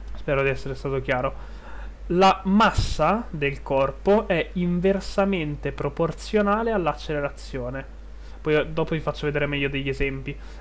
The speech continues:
Mentre la forza è direttamente proporzionale all'accelerazione. Questo cosa significa, ragazzi? Qua vi ho riportato due esempi, ragazzi.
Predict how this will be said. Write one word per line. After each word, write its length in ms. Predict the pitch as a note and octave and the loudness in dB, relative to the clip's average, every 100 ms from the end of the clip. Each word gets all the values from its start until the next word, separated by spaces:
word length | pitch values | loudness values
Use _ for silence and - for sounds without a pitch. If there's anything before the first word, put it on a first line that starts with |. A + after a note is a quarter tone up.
| - | -6
Mentre 540 | F3+ F3 D#3+ D3+ C#3 - | 0 0 2 0 0 0
la 140 | E3+ | -2
forza 760 | E3 D3+ C#3+ - - G#3 B3+ C#4+ | 0 2 2 0 2 4 4 -2
è 180 | - D3 | -4 -4
direttamente 1400 | C#3 C3+ F#3 F#3+ F#3 F3 - - D#3+ F#3 D#3+ C#3+ C3 C3+ | -4 -2 4 6 6 2 -2 0 2 2 0 -2 -4 -6
proporzionale 1160 | - D3+ D3 C#3+ C3+ - - C#3+ B2 A#2 F3+ A3 | -2 -2 -2 -2 -4 -6 -6 -4 -4 -4 -4 -2
all'accelerazione. 1160 | B3 G#3+ C3+ - D3+ C#3+ C3+ - - B2 C3 C#3+ - - - - | -2 0 -2 -4 -4 -4 -6 -10 -10 -8 -8 -8 -10 -12 -10 -6
Questo 320 | D#4+ - - | -6 -4 -4
cosa 280 | - F#3 F3 | 2 2 2
significa, 560 | - E3 C#3 C3+ C3+ | -2 -6 -4 -4 -2
ragazzi? 480 | C3+ C3 B2+ - C#3 - - | -2 -2 -4 -6 -8 -10 0
Qua 140 | - | 4
vi 80 | F3 | 4
ho 20 | |
riportato 460 | E3+ D3+ D3+ E3 D#3+ | 4 2 2 2 2
due 180 | D#3 G3 | 6 6
esempi, 420 | G3+ C#3+ D#3 F3+ | 6 4 4 4
ragazzi. 680 | D#3 D3 C#3+ - G3+ G#3 | 4 4 2 0 4 4